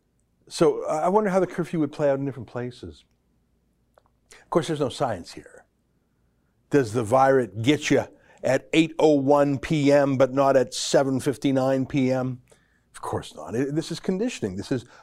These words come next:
obedience training. You're being taught to fetch when they say fetch and sit when they say sit. Now, that was Quebec, that video we showed. They had the F L Q crisis. They had the War Measures Act, but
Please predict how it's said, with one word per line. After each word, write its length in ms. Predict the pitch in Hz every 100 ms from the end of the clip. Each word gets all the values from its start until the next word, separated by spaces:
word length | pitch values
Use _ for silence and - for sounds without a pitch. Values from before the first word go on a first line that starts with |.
| -
obedience 680 | 156 143 190 220 175 113 -
training. 460 | - 117 90 71 -
You're 260 | 101 143 135 _ _ _
being 180 | 156 147
taught 320 | - 135 -
to 100 | 165
fetch 500 | - - 254 - -
when 140 | 120 107
they 100 | 101
say 220 | - 120
fetch 460 | - - 190 - 135
and 120 | 113
sit 340 | - - -
when 140 | 87 87
they 120 | -
say 240 | - 113
sit. 400 | 113 - - - _ _ _ _ _ _ _ _ _ _ _ - -
Now, 200 | 190 - -
that 160 | 185 214
was 120 | 196
Quebec, 380 | 220 190 143 -
that 140 | 107
video 280 | 98 98 85
we 100 | 85
showed. 360 | - 107 120
They 160 | 131 131
had 240 | 113 131
the 100 | 123
F 160 | 123 117
L 120 | 139
Q 180 | 135 233
crisis. 520 | - 123 107 123 - _ _ _ _ _ -
They 120 | 123
had 140 | 135
the 60 | 120
War 180 | 170 208
Measures 380 | 151 120 113 139
Act, 200 | 131 -
but 160 | 147